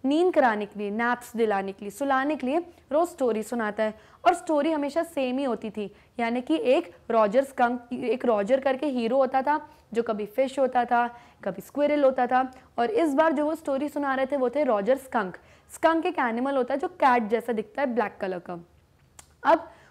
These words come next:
उनकी स्टोरी usually ऐसी होती थी कि रॉजर को कोई प्रॉब्लम होती थी, वो आउल के पास जाता था, आउल, अ, उसकी प्रॉब्लम सॉल्व कराने के लिए कहता था, "विजर्ड के पास जाओ",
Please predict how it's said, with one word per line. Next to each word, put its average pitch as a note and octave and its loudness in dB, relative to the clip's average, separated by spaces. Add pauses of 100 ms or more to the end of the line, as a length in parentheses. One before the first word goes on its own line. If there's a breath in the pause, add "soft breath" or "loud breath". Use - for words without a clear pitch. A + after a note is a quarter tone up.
(100)
उनकी D#4 2
स्टोरी D4+ 2
usually C4+ 0
ऐसी C4 -2
होती C4+ 0
थी C#4+ 0
कि F4+ 0 (120)
रॉजर A#3+ 4
को C#4+ 0
कोई D4 -2
प्रॉब्लम A#3+ 2
होती C#4+ -2
थी, D#4 2 (180)
वो B3+ 4
आउल A#3 2
के D4 -2
पास D4 2
जाता C#4+ 2
था, D#4+ 4 (260 loud breath)
आउल, A#3 4
अ, C4 -2
उसकी A#3+ -4
प्रॉब्लम C4 0
सॉल्व C4+ 0
कराने C4 -2
के C4+ -6
लिए C#4 -4
कहता C4 -2
था, C4 -2
"विजर्ड A3+ 0
के D4 -2
पास C#4+ 2
जाओ", C#4 2